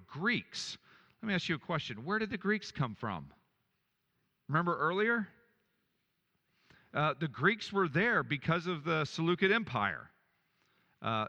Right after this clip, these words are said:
Syrophoenicia was it, its own little, uh, region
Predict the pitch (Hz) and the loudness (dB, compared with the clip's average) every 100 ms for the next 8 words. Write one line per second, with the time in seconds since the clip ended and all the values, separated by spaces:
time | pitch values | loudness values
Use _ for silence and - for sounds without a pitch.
0 | - - 175 202 208 214 - 185 208 214 | -6 0 4 4 2 0 0 2 2 2
1 | 139 98 104 135 143 - - - - - | 2 0 0 0 0 -2 -14 -20 -20 -16
2 | - 139 139 147 123 175 196 190 185 185 | -4 -2 0 0 2 2 2 0 0 0
3 | 175 139 - _ _ - 117 110 104 _ | 0 -4 -8 _ _ -4 -2 -2 -4 _
4 | - 117 196 220 143 123 139 | -8 0 2 4 2 0 -2